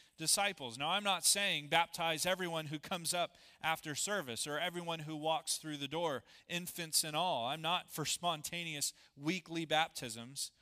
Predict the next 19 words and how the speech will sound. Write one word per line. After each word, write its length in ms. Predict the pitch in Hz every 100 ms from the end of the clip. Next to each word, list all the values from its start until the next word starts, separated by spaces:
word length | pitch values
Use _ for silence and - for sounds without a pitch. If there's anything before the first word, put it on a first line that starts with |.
| _ _ _ _ _ _ -
Unless, 300 | 156 190 202
of 80 | 175
course, 300 | 185 165 175
you 100 | 156
live 160 | 180
in 80 | 196
an 100 | 165
Islamic 440 | 139 147 160 156 -
country 340 | 175 175 160
where 180 | 135 135
you 220 | 139 175
will 180 | 165 143
be 200 | 127 123
killed 600 | - 196 208 147 120 131 -
if 220 | 127 147
you 180 | 139 123
<laughs> 40 |
are 100 | 170 123 -
baptized, 640 | 147 - 131 110 113 -